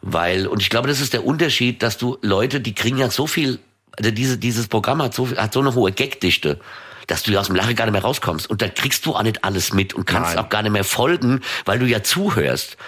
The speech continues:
Speaker 2: Und mit Lachen beschäftigt bist.
Speaker 1: Und mit Lachen beschäftigt bist. Und dann denk ich, okay, du musst eine Pause lassen, äh, versuch mal den Satz umzustellen und mach da mal das noch dazu und dann so.
Speaker 2: Hm.
Speaker 1: Und das ist wie mit Spielen. Also das nach dem Motto, äh, the secret of comedy is timing. Das ist tatsächlich so. Du kannst den,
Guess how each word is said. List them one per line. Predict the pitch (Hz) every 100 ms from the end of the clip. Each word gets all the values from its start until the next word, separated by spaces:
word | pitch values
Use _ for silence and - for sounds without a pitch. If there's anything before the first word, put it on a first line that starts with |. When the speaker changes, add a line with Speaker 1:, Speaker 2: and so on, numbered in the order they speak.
| - _ _ -
Speaker 2:
Und | - 104
mit | 127
Lachen | 165 123
beschäftigt | 101 92 92 - 90
bist. | -
Speaker 1:
Und | -
mit | 92
Lachen | 110 190
beschäftigt | 175 - 165 - -
bist. | 151 - - - - -
Und | 101
dann | 107
denk | 104 120
ich, | 98
okay, | - 98
du | 82
musst | 85 -
eine | 98
Pause | - 92 117
lassen, | 110 110 -
äh, | - - -
versuch | - 90 135 135
mal | 95
den | 85
Satz | 78 120 -
umzustellen | - 135 131 - 113 120
und | 113 - - -
mach | 101 104
da | -
mal | 92
das | 95 123 127
noch | 117
dazu | - 87 - 139 190
und | - -
dann | 107 110
so. | - 107 85 - - -
Speaker 2:
Hm. | 80 85 - -
Speaker 1:
Und | 107
das | 113 101
ist | 110
wie | 104
mit | 127 131
Spielen. | - - 165 92 -
Also | 71
das | 87 90 -
nach | - 90
dem | 104 98
Motto, | 87 95 76
äh, | 90 92
the | 85 101
secret | - 156 160 131
of | 117
comedy | 120 113 107
is | 90
timing. | - 71 69 65
Das | 85
ist | 95
tatsächlich | 101 80 78 95
so. | - 67
Du | -
kannst | - 104 -
den, | 110 101